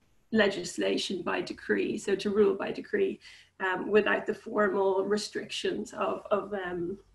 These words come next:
Parliament and the processes that are involved there.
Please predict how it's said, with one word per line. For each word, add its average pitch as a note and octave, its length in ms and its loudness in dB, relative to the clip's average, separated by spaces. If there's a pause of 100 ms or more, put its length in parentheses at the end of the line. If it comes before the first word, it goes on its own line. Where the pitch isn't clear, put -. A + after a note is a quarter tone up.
(680)
Parliament G3 560 4
and G3 120 4
the F#3+ 60 2
processes G3 600 -4
that - 120 -6
are - 140 -4
involved - 500 -6
there. - 380 -8